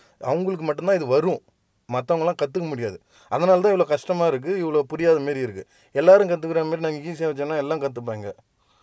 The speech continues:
So, யாரும் கத்துக்காத மாரி, so, எங்களுக்கே ஒ-, ஒரு, ஒரு மாரி தான் இருக்கும் இது. So, அதனால நான் என்ன சொல்ல வரேன்னா, இது கொஞ்சம் கஷ்டமா தான் இருக்கும் சொல்றதுக்கு. But புரியாத மாரி இருந்தாலும், புரிஞ்சுக்கிற மாரி இருந்தாலும்,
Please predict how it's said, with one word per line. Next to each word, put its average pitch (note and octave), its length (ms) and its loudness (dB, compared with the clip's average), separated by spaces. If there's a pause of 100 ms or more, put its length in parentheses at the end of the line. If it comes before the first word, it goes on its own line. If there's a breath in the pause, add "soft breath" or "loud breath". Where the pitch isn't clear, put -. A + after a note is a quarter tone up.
(120)
So, D#3+ 260 0
யாரும் D#3+ 440 2
கத்துக்காத D#3+ 460 0
மாரி, E3 300 -4 (220 soft breath)
so, D3+ 140 -2
எங்களுக்கே F#3+ 540 0
ஒ-, C3+ 720 2
ஒரு, D3+ 220 -4
ஒரு D#3 180 -4
மாரி E3+ 300 2
தான் F3 220 4
இருக்கும் D3+ 300 -6
இது. G2+ 180 -10 (280)
So, C#3+ 200 0
அதனால E3 400 2
நான் C#3 140 -2
என்ன E3 220 -4
சொல்ல D3+ 320 0
வரேன்னா, B2+ 300 -4 (880 soft breath)
இது C#3+ 180 -8
கொஞ்சம் D3 200 -4
கஷ்டமா G3 480 2
தான் F#3+ 220 6
இருக்கும் F3 460 -4
சொல்றதுக்கு. D3+ 680 -6
But D3 160 2 (120)
புரியாத G#3+ 420 4
மாரி F#3+ 120 0
இருந்தாலும், F3 500 -2
புரிஞ்சுக்கிற F3 460 -4
மாரி D#3 120 -4
இருந்தாலும், D3 480 -4